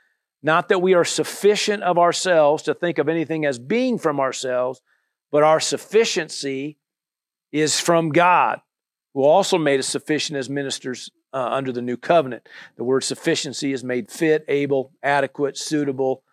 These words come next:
competent, or capable. The reason I mention that is because that's really, you know, when you start thinking about a man that seek God, seeks God on a daily basis, was disciplined about that,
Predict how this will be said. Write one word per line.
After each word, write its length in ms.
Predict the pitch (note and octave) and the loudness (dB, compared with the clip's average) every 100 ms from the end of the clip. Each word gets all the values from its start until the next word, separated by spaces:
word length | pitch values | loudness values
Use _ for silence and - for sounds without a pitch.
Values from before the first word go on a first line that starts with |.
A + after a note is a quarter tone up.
| _ _ | _ _
competent, 720 | - D#3+ D3 C#3 - C#3+ C3+ | 0 2 0 -4 -8 -6 -6
or 80 | A#2+ | -8
capable. 840 | - E3+ D#3+ D3 B2 C3 C3 C3 _ _ _ _ | -2 0 2 0 -4 -2 -2 -4 _ _ _ _
The 120 | C#3 | -4
reason 240 | D#3+ A3 G3+ | -2 0 0
I 80 | D3+ | -2
mention 420 | D#3 E3+ D3+ C#3 | -2 -4 -4 -6
that 240 | C3 B2+ | -6 -6
is 80 | B2+ | -6
because 460 | C#3 B2+ C#3+ B2+ - - B2 | -10 -4 -4 -4 -12 -20 -2
that's 280 | F3+ F#3 - | 2 2 0
really, 600 | D3+ F#3 F#3 D#3 C#3 - _ _ _ _ _ _ _ | 2 4 6 4 0 -6 _ _ _ _ _ _ _
you 80 | E3+ | -6
know, 100 | C#3 | -4
when 120 | C#3+ | -4
you 60 | D3 | -4
start 320 | - D#3 - | 0 0 -2
thinking 240 | E3+ E3+ | -4 -4
about 220 | D3+ D#3 | 0 0
a 60 | C#3+ | 0
man 380 | C3+ D#3 E3+ D#3+ | -2 -2 -2 -4
that 180 | C3+ - | -6 -8
seek 340 | - F#3+ F#3+ | -4 -6 -4
God, 440 | D3 C3+ C3 C3 B2 _ | -4 -2 -2 -6 -10 _
seeks 260 | - E3+ - | -8 -8 -4
God 240 | D#3+ D3+ | 0 0
on 140 | C#3 B2+ | -2 -4
a 40 | |
daily 280 | B2 C#3 C3+ | -4 -4 -4
basis, 340 | A2+ A2+ - | -6 -8 -10
was 160 | C3 A2 | -14 -10
disciplined 560 | A2 D#3+ - - D3 B2 | -6 -4 -6 -10 -10 -6
about 340 | A#2 A2 - | -4 -6 -6
that, 280 | A#2 A2+ | -10 -10